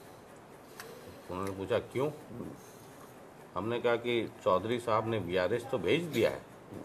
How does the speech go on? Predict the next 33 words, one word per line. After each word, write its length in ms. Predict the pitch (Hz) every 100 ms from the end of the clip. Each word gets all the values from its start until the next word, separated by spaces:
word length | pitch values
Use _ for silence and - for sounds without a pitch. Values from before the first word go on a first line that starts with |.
| - - - - -
इसका 240 | 85 - 107
मतलब 380 | 107 123 101
ये 80 | 117
नहीं 160 | 170 208
कि 120 | 196
घंटी 380 | 104 120 123 131
नहीं 180 | 110 151
बज 180 | 120
रही 240 | 101 73 69
है, 160 | 73 - - - 69 - - - - - - - 85
घंटी 300 | 98 95 123
बज 220 | 101 147
रही 280 | 156 117 90
है 160 | 71 - - - - - - - - - -
और 160 | 95 123
अब 160 | 110
तो 80 | 120
और 240 | 131 135 -
तेज 220 | 175 190
बजने 320 | 175 156 147
लगी 260 | 113 92 73
है। 300 | 71 - - - 98 - - - - - - - - - -
तो 80 |
कह 160 | 123 139
रहे 140 | 151
थे, 140 | 147 147
"नहीं, 320 | 135 139 143
चौधरी 360 | 135 117 117 123
साहब 200 | 127 113
मेरे 240 | 113 113
अच्छे 280 | 107 - 123
मित्र 340 | 107 101 117
हैं 300 | 104 156 -